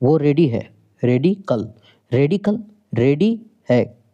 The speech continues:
कल उग्र प्रदर्शन करने के लिए। रेडी कल, रेडी है कल उग्र प्रदर्शन करने के लिए। रेडी, वो रेडी है, रेडी है कल उग्र प्रदर्शन करने के लिए। तो वो रेडी है कल उग्र प्रदर्शन करने के लिए।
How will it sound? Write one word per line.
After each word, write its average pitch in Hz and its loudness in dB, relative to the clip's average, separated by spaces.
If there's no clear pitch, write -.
कल 180 -4
उग्र 131 0
प्रदर्शन 117 0
करने 107 0
के 165 0
लिए। 110 2
रेडी 139 0
कल, 214 -2
रेडी 139 2
है 190 0
कल 170 -4
उग्र 180 2
प्रदर्शन 120 0
करने 110 0
के 101 -4
लिए। 107 0
रेडी, 131 0
वो 131 2
रेडी 139 2
है, 113 -4
रेडी 135 2
है 123 -4
कल 147 0
उग्र 165 4
प्रदर्शन 117 -2
करने 107 0
के 104 -2
लिए। 104 0
तो 127 0
वो 123 4
रेडी 113 2
है 120 2
कल 123 2
उग्र 139 0
प्रदर्शन 123 0
करने 113 0
के 107 -2
लिए। 104 0